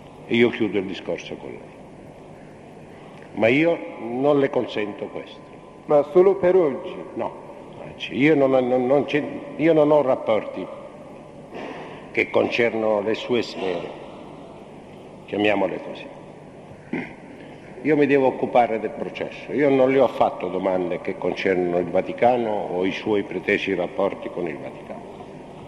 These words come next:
Speaker 1: Dico questo perché lei dice:
Speaker 2: Certo.
Speaker 1: "Io aspetto una risposta", e no,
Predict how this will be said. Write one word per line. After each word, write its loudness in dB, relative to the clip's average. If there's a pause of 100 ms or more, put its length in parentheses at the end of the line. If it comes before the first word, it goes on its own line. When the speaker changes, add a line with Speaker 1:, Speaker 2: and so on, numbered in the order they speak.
(340)
Speaker 1:
Dico 2
questo 0
perché -8
lei -2
dice: -4
Speaker 2:
Certo. 0
Speaker 1:
"Io 0
aspetto -2
una 2
risposta", -2
e -4
no, -8